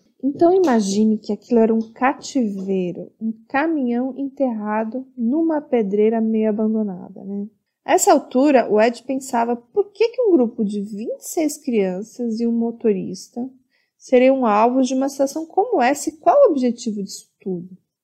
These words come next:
E ali, muitas crianças estavam chorando, em pânicos, e até uma criança desmaiou.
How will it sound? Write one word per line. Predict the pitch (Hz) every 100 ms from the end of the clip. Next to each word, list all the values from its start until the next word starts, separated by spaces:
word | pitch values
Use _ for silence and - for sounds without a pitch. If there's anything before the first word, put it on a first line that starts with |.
| _ 269
E | 262
ali, | 277 277 330 359
muitas | 320 359 453 453
crianças | - 302 269
estavam | - 233 220
chorando, | - 196 180 208 226 214 202
em | 196
pânicos, | - - 202 214 208 208 240
e |
até | 220 277
uma | 294 320
criança | 294 277 285
desmaiou. | 254 277 285 302 220 196 202